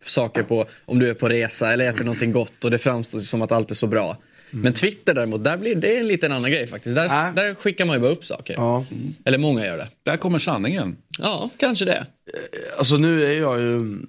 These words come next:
Speaker 2: en äldre generation, eh, uppenbart. Eh, liksom när man närmar sig femtio här nu. Men, men liksom, men jag bara undrar, eh, Twitter är, Twitter blir ju, har ju blivit,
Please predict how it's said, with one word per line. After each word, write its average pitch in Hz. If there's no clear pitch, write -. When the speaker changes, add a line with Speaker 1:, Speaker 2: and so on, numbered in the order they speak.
Speaker 2:
en 117
äldre 117
generation, 113
eh, 98
uppenbart. -
Eh, 107
liksom 113
när 104
man 110
närmar 110
sig 92
femtio 101
här 101
nu. 104
Men, 110
men 123
liksom, 127
men 131
jag 123
bara 160
undrar, 131
eh, -
Twitter 160
är, 85
Twitter 151
blir 123
ju, 117
har 120
ju 110
blivit, 113